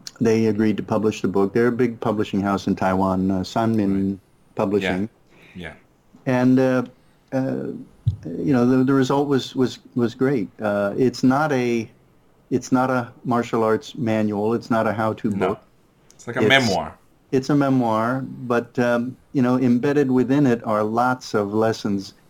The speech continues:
Speaker 1: E-, embedded within each chapter, there are lessons about, uh, you know, if not about how to use a particular technique, then how to conduct yourself within,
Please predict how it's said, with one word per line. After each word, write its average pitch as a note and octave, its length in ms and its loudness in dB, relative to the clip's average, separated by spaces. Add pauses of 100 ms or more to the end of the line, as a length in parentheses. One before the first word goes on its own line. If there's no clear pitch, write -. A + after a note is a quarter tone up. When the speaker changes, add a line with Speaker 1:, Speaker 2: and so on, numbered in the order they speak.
Speaker 1:
E-, D3 380 0
embedded C#3+ 320 2
within B2+ 220 2
each E3 300 0
chapter, G2 540 0
there G#2 160 0
are G2 160 2
lessons G#2 400 0
about, G2 320 -2 (680)
uh, G2 500 0 (800)
you E3+ 180 4
know, F#2+ 300 0 (160)
if B2 200 2
not B2 220 2
about G#2+ 340 0
how A#2 300 0
to A#2 160 -6
use G#2 300 0
a G#2+ 40 -2
particular G2 480 -2
technique, A2 800 0 (160)
then G#2+ 380 0
how A2+ 320 -2
to A2 160 -2
conduct G#2+ 460 -2
yourself G2+ 480 -2
within, G#2+ 560 0